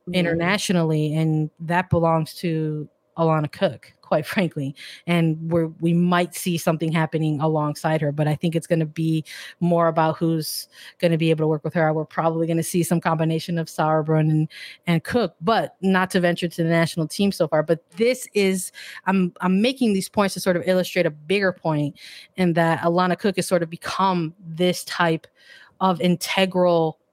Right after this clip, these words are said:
Speaker 2: player very, very quickly for both her club and I think now by extension the national team,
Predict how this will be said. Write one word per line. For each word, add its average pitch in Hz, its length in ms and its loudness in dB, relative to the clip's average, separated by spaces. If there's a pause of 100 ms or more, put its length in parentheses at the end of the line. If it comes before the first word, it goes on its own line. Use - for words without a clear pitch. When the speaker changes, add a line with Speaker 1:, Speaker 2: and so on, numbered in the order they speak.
(220)
Speaker 2:
player 156 680 0 (300)
very, 175 800 2
very 180 440 0
quickly 143 600 -6 (280)
for 190 180 0
both 190 320 0
her 208 160 -2
club 160 580 -2
and 175 140 0
I 175 60 0
think 185 320 -2
now 175 320 2
by 170 180 2
extension 170 560 -4
the 175 100 2
national 170 460 0
team, 147 300 -4